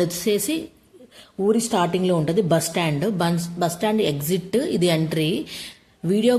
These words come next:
కొంచెం ఫాస్ట్గా ఉంది, బండి మీద వెళ్తుంటే తీసా కదా. మీలో ఎవరైనా సత్తెనపల్లిలో ఉంటే కామెంట్ సెక్షన్లో కామెంట్ చేయండి, మీ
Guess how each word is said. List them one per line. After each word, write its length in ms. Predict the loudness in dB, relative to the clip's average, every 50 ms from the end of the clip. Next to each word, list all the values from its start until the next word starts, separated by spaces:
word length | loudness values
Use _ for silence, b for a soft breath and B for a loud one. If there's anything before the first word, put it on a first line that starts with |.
| 2 2
కొంచెం 300 | 0 0 0 0 0 0 0 -2 -6 -8 -8 -4 -2
ఫాస్ట్గా 520 | 0 0 0 -2 -4 -4 -2 0 0 0 0 0
ఉంది, 260 | 0 0 0 0 -2 -2 -4 B B B B B B B B B -18 -18 -14 _ -2 0
బండి 220 | 0 2 2 2 2 2
మీద 100 | 2 2 2 2
వెళ్తుంటే 340 | 2 2 0 0 0 -2 -2 -2
తీసా 280 | -2 -2 -2 -2 -2 -2 -2 -2
కదా. 160 | -2 -2 -4 -4 -6 -8 -14 b b b b b b b b -2
మీలో 180 | 0 2 4 4 4
ఎవరైనా 380 | 6 4 4 2 2 0 0 -2 -4 -6 -8 -12 -12 -10
సత్తెనపల్లిలో 560 | -6 -4 -2 -2 0 2 2 2 2 2 2 2 0
ఉంటే 140 | 0 -2 -2 -2
కామెంట్ 280 | 0 0 0 -2 -2 -4
సెక్షన్లో 300 | -4 -4 -2 -2 -2 -2 0 0
కామెంట్ 260 | 0 0 0 0 -2
చేయండి, 220 | -2 0 0 0 0 2
మీ 60 | 2